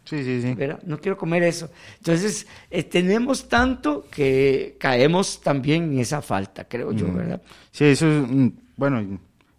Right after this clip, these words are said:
Speaker 1: eso ahor-, ahorita en es-, en este país es así, ¿verdad? Porque la mayoría tienen para escoger, ¿verdad?
Speaker 2: Sí, claro que sí.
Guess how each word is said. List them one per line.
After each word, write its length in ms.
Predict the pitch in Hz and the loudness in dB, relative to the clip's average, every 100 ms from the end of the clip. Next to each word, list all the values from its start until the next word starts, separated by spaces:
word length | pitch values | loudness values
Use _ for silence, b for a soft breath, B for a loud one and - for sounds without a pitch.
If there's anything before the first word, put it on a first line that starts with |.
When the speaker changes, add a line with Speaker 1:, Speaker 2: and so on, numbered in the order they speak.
| _ | _
Speaker 1:
eso 280 | 101 107 139 | -6 2 6
ahor-, 240 | 139 131 | 8 8
ahorita 360 | 107 113 120 139 | 4 2 2 0
en 80 | 135 | -2
es-, 160 | 127 - | -2 -4
en 140 | 110 | -6
este 180 | 120 135 | -6 -6
país 340 | - 120 131 | -2 -2 -2
es 160 | 135 - | -6 -6
así, 220 | 123 139 | -6 -4
¿verdad? 320 | 110 101 117 - | -6 -6 -10 -12
Porque 280 | - - 95 | -20 -18 -14
la 160 | 90 95 | -12 -10
mayoría 500 | 90 95 104 113 - | -10 -6 -2 -2 -4
tienen 340 | 117 113 117 | -4 -4 -4
para 220 | - 101 | -4 -4
escoger, 460 | 92 - 90 98 104 | -4 -8 -6 -4 -6
¿verdad? 180 | 98 92 | -8 -6
Speaker 2:
Sí, 140 | 165 | -2
claro 280 | 156 127 139 | 2 2 2
que 120 | 113 | -6
sí. 200 | 92 98 | -8 -12